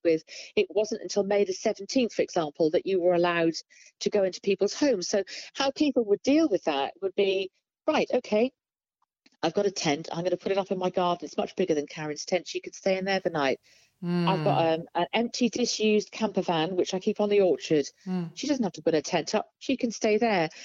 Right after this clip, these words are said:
Speaker 1: I, on the Isle of Wight, I remember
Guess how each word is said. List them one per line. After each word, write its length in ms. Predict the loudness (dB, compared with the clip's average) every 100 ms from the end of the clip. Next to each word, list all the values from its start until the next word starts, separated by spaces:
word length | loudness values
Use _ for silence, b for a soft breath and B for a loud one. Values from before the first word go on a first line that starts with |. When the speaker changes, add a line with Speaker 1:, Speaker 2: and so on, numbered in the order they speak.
| B B
Speaker 1:
I, 120 | -4 -2
on 120 | 2
the 100 | 2
Isle 220 | 2 2 0
of 100 | 2
Wight, 420 | 2 2 0 -4 -6
I 160 | -4 -2
remember 480 | -2 0 0 0